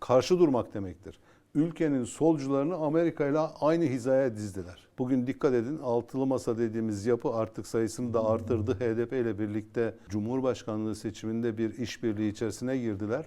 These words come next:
H D P'nin oluşturduğu ittifakın içerisinde eski Ö D P dediğimiz, şimdiki adıyla Sol Parti var, Türkiye İşçi Partisi var, Türkiye Komünist Partisi var. Buna benzer başka marjinal sol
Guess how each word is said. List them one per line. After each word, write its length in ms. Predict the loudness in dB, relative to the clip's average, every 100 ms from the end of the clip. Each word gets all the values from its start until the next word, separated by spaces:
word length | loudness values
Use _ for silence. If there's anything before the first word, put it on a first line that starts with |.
| -10
H 220 | -4 0
D 140 | 0 0
P'nin 200 | 0 2
oluşturduğu 540 | 0 -2 -2 -2 0
ittifakın 600 | -4 -6 -2 -2 -2 -6
içerisinde 680 | -2 -4 -4 -4 -2 0 0 0
eski 560 | -4 -4 -4 -2 -2 -6 -12 0
Ö 180 | 2 2
D 120 | 2
P 160 | 2
dediğimiz, 520 | 2 0 0 -2 -4 -10
şimdiki 460 | -6 -4 -4 -4
adıyla 340 | -2 0 0 -4
Sol 340 | 0 0 2
Parti 380 | 0 0 0 2
var, 160 | 2 0
Türkiye 280 | -10 -4 -4
İşçi 180 | -4 -4
Partisi 380 | -2 -2 0 -2
var, 100 | 0
Türkiye 340 | -6 -6 -6
Komünist 420 | -4 -4 -4 -2
Partisi 360 | -2 -2 -4 2
var. 200 | 2 2 0
Buna 200 | 0 2
benzer 420 | 2 4 4 6
başka 320 | 2 2 0
marjinal 520 | 2 2 2 0 0
sol 440 | -2 2 4 4